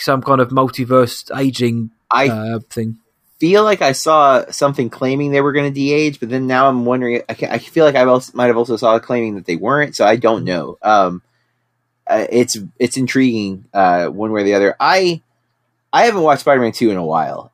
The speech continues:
Speaker 2: Um, I
Speaker 1: Yeah.
Speaker 2: never loved it as much as others, and a big part of it, I, I feel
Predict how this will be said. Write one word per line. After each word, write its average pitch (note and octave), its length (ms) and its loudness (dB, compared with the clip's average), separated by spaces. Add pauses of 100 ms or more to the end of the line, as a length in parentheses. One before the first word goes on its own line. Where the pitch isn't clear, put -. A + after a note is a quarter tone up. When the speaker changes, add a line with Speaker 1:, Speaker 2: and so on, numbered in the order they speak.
Speaker 2:
Um, G2 400 -4 (260)
I D3+ 140 2
Speaker 1:
Yeah. E3 80 2
Speaker 2:
never C3+ 280 4
loved B2 280 4
it A#2+ 100 4
as G#2 220 -2
much A2+ 420 0
as G#2 340 0
others, A#2 480 0
and G#2+ 320 -8 (480)
a G#2+ 80 -2
big F3+ 280 0
part D3+ 240 2
of B2 80 2
it, F#2+ 360 -2
I, B2 320 2
I D3 300 4 (140)
feel A2+ 480 0